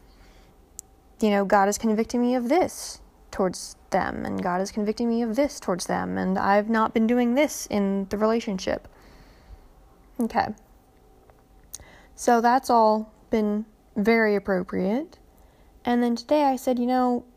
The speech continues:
this thing kind of hurt me." And I shared what it was.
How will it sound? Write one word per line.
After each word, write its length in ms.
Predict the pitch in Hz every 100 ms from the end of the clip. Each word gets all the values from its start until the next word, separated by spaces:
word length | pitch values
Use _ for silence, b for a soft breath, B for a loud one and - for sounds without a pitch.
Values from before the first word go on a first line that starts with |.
| - _
this 440 | 202 240 269 - -
thing 500 | 226 220 220 226 226 _ _ _ _ _ _ _ -
kind 320 | - 240 240
of 180 | 247 - - -
hurt 280 | - 392 427
me." 280 | - - - _ _ - _ _ _ _ b b b -
And 80 | 214
I 80 | 208
shared 260 | - 208
what 120 | 208
it 80 | -
was. 600 | 220 185 190 262 - -